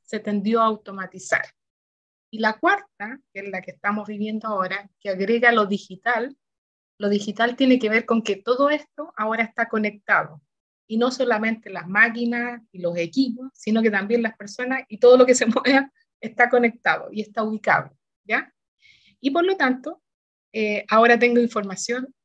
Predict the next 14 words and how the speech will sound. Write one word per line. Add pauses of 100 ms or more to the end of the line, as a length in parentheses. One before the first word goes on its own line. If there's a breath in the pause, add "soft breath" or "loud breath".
(160)
de
todo
lo
que
pasa, (420)
no
solamente
dentro
de
la
faena, (140)
sino
que
también